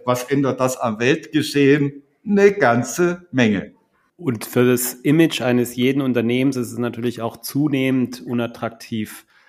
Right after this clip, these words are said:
Speaker 2: oder schädlich sogar, wenn man sich, äh, so,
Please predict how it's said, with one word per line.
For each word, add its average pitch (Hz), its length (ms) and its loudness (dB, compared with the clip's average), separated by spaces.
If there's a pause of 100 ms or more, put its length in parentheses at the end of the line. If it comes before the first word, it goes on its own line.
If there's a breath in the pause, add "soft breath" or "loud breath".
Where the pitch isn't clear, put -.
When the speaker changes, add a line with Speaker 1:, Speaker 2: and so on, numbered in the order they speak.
(380 soft breath)
Speaker 2:
oder 110 280 -4
schädlich 113 600 -2
sogar, 104 520 -4
wenn 110 240 -8
man 104 360 -8
sich, 117 340 -16
äh, 120 220 -4
so, 117 120 -4